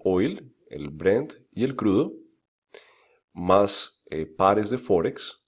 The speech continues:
los majors, los minors, van a encontrar todos los cruces de Forex. En, eh, metales tenemos cobre, oro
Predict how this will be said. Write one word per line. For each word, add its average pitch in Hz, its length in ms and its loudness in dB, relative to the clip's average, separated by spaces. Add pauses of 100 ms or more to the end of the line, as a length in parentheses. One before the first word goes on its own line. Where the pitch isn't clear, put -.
(100)
los - 240 -16
majors, 95 640 -2
los 78 140 -12
minors, 95 400 -2
van 131 140 2
a - 20 0
encontrar 120 400 -4
todos 127 580 0
los 78 220 -6
cruces 95 600 -6 (440)
de - 160 -6
Forex. - 600 2 (720)
En, 85 280 0
eh, 73 200 -2
metales 80 960 -2 (380)
tenemos 85 720 -2
cobre, 101 580 2 (300)
oro 101 480 4